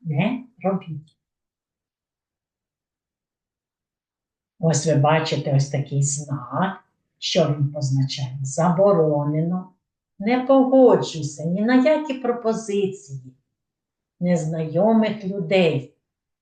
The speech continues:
Навіть якщо вони тобі обіцяють, що вони знімуть тебе як артиста, актора кіно,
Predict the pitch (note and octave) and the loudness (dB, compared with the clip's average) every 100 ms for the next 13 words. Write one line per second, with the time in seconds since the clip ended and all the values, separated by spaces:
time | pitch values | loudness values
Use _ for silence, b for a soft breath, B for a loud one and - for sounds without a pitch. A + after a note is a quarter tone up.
0 | _ - F#3+ A#3+ A#3+ A#3+ A3+ - A3+ A3 | _ -4 0 2 0 0 -2 0 -2 0
1 | G#3 G3+ F#3+ D#3+ G#3 F#3 E3+ D3+ - F3 | -2 -4 -6 -4 -2 -2 -4 -10 -4 0
2 | F#3 F3 - E3+ E3 E3+ F3+ - - F3 | 0 0 -4 -8 -8 -4 -4 -6 -10 -4
3 | G3 F#3 F3+ - E3 E3+ F#3+ F#3+ - _ | 0 0 -2 -6 -6 0 0 0 -12 _
4 | _ - E3+ F3 - _ _ _ _ _ | _ -2 0 0 -6 _ _ _ _ _
5 | _ _ _ _ _ _ _ _ _ _ | _ _ _ _ _ _ _ _ _ _
6 | _ _ - G3+ G3 - F#3+ F#3+ - - | _ _ -4 0 0 2 4 4 2 -2
7 | F3 F3 - - - - - G3 - - | 0 0 -2 -12 -20 -14 -2 -2 0 0
8 | G3 G3+ G3+ F#3+ - G3 F3+ F3+ F3 D3+ | 4 6 6 4 2 4 6 6 4 0